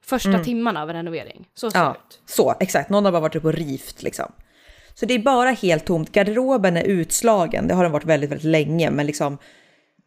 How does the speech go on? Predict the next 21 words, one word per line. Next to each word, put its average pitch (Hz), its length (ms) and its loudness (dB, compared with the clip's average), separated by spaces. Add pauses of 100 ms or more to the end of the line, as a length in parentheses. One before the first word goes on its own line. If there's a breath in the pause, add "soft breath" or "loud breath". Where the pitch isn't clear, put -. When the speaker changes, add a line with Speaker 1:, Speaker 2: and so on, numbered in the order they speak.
Speaker 2:
det 196 140 2
är 220 40 6
liksom, 202 240 2
det, 208 160 0
det 226 120 0
är 208 60 2
bara 170 420 2 (720)
kalt. - 760 -4 (580)
Och 220 100 -4
från 254 180 2
att 240 120 -2
vi 190 60 -6
kliver 202 300 0
in 247 300 4
där 143 200 2
så 170 100 -6
känner 160 340 2
väl 151 100 2
båda 156 220 0
två 156 360 2
att - 340 -8